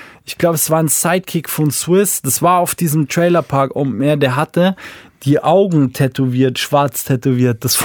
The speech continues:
war, <laughs> das war das kra-, eine der krassesten Sachen, die ich je gesehen hab.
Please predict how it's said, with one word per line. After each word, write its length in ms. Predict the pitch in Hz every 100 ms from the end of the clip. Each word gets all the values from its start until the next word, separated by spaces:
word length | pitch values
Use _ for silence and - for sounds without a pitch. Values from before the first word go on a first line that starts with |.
| - 127
war, 320 | 160 139 135 - -
<laughs> 140 | -
das 180 | - 120
war 80 | 147
das 140 | 127
kra-, 240 | - 151 -
eine 340 | 151 151 170
der 140 | 156 143
krassesten 500 | - 180 - 147 135
Sachen, 320 | 156 165 147
die 60 |
ich 120 | 131 -
je 120 | 147
gesehen 380 | 143 135 151 143
hab. 240 | 120 110